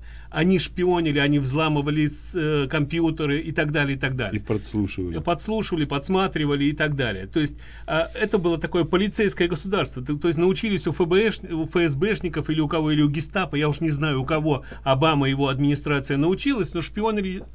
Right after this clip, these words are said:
Speaker 1: за всеми. Так вот, а, есть версия, что судья Робертс, они усыновляли как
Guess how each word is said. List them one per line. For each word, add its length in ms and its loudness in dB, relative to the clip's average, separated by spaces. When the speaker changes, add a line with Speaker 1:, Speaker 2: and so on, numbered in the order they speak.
Speaker 1:
за 160 -2
всеми. 380 -6
Так 160 -4
вот, 240 2
а, 160 0
есть 320 -2
версия, 440 -2
что 240 -4
судья 360 -2
Робертс, 480 -2
они 220 2
усыновляли 640 0
как 160 -4